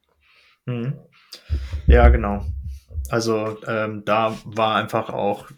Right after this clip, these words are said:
die Unterstützung während dem Bootcamp oder auch das, das Training, ähm,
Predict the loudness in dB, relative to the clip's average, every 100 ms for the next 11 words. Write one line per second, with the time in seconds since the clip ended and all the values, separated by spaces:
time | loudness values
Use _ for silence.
0 | -10 -8 -6 -6 -6 -8 -8 -10 -6 -6
1 | -4 -6 -6 -8 -8 -8 -6 -4 -4 -6
2 | -10 -8 -8 -8 -10 _ -16 -14 -14 -14
3 | -14 -8 -6 -4 -4 -6 -12 -18 -12 -6
4 | -4 -4 -8 -12